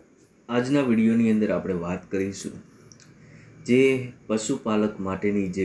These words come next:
ગુજરાત રાજ્ય સરકાર દ્વારા જે નવી યોજના જે બહાર પાડવામાં આવી છે, જેમનું નામ છે ખાણદાણ સહાય યોજના. જી હા મિત્રો, જે પશુપાલક માટેની જે યોજના,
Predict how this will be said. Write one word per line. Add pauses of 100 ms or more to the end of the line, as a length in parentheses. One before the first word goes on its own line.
ગુજરાત
રાજ્ય
સરકાર
દ્વારા
જે
નવી
યોજના
જે (120)
બહાર (100)
પાડવામાં
આવી
છે, (840)
જેમનું
નામ
છે (460)
ખાણદાણ (100)
સહાય
યોજના. (120)
જી
હા
મિત્રો, (720)
જે
પશુપાલક (120)
માટેની
જે (160)
યોજના,